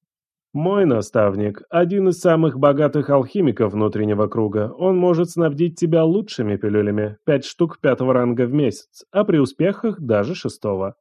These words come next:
Он заинтересовался тобой с самого начала». Андрей слушал, молча, с ледяным и неподвижным лицом, не проявляя ни удивления, ни радости.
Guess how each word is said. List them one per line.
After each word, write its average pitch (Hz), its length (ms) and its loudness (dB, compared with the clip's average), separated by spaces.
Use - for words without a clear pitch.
Он 185 220 0
заинтересовался 202 880 0
тобой 190 360 2
с 185 60 -8
самого 104 400 -2
начала». 117 480 -4
Андрей 185 360 2
слушал, - 760 -4
молча, 117 640 -2
с - 140 -16
ледяным 165 560 2
и 156 40 4
неподвижным 120 640 0
лицом, 101 420 -2
не 165 80 2
проявляя 170 460 2
ни 135 140 2
удивления, 123 640 -2
ни 92 160 -6
радости. 135 640 -4